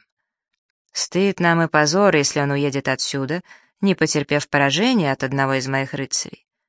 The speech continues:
"Мой господин", возразил Тристрам, "этот человек довольно уже совершил нынче в доказательство своей доблести. Он сделал сегодня не меньше, чем осмеливался когда-либо сэр Ланселот.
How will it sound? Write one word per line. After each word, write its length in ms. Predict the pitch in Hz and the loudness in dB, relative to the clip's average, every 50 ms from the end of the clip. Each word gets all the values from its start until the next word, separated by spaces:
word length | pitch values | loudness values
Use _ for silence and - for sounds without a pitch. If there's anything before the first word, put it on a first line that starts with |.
| _ _ _ _ _ _ _ _ _ _ - | _ _ _ _ _ _ _ _ _ _ -4
"Мой 180 | 147 151 147 | -2 -2 -2
господин", 580 | 131 147 - - - 202 202 165 147 139 135 131 | 0 -2 -4 -2 0 0 0 0 0 -4 -4 -4
возразил 460 | 135 139 139 143 143 139 127 131 123 | -4 -4 -2 0 0 0 -2 -4 -6
Тристрам, 580 | - - 143 156 - - - - - - - - _ _ _ _ _ _ _ _ _ _ _ | -6 -6 -6 -6 -6 -6 -8 -10 -12 -12 -12 -18 _ _ _ _ _ _ _ _ _ _ _
"этот 240 | - 294 - 233 - | -10 -6 -6 -4 -4
человек 540 | - - 214 202 196 196 226 226 202 160 | -2 0 2 2 4 4 4 4 4 4
довольно 460 | 151 156 156 165 190 214 214 185 156 139 | 4 2 4 4 4 4 4 2 2 0
уже 120 | 131 139 | -2 -2
совершил 560 | 131 - - 139 135 131 - - - 160 165 | -2 -2 -2 -2 -2 -2 -2 -2 0 0 0
нынче 460 | 156 156 160 156 147 - - 143 139 - - - _ _ _ | 0 0 -2 -2 -2 -2 -4 -4 -6 -6 -16 -20 _ _ _
в 120 | 147 151 | -4 -2
доказательство 840 | 147 160 - 160 151 143 143 139 135 - - 147 143 - - 151 | -2 0 2 2 2 2 2 0 0 0 -2 -4 -4 -4 -4 -4
своей 300 | 151 - - 156 147 147 | -4 -2 -2 -2 -2 -2
доблести. 600 | 147 175 196 170 - - - - - - - - _ _ _ _ _ _ _ _ _ _ _ | -2 -2 -4 -4 -6 -4 -4 -4 -2 -2 -6 -10 _ _ _ _ _ _ _ _ _ _ _
Он 140 | - 233 214 | -4 -2 -2
сделал 320 | 175 143 151 202 214 214 | -2 0 2 2 4 4
сегодня 440 | 196 - - 180 180 180 170 175 170 | 2 0 0 2 2 2 2 2 2
не 140 | 165 165 156 | 2 2 0
меньше, 500 | 151 147 156 190 214 226 - - 156 147 | 0 0 0 0 0 0 0 0 0 0
чем 240 | 139 - - 143 139 | 0 0 -2 0 0
осмеливался 680 | 139 135 - 151 147 160 170 170 156 151 147 - - 147 | 0 -2 -2 -2 -2 0 0 0 0 0 -2 -2 -4 -2
когда-либо 680 | - 147 147 143 139 139 139 127 131 143 147 165 170 - - - - _ _ | -2 -2 -2 0 0 -2 -2 0 -2 -4 -2 -4 -4 -6 -8 -18 -20 _ _
сэр 300 | - - - 151 143 143 | -6 -2 0 0 2 2
Ланселот. 680 | 143 147 156 - - 220 220 180 131 101 - - _ | 0 0 0 -2 -2 -2 0 -2 -2 -4 -8 -14 _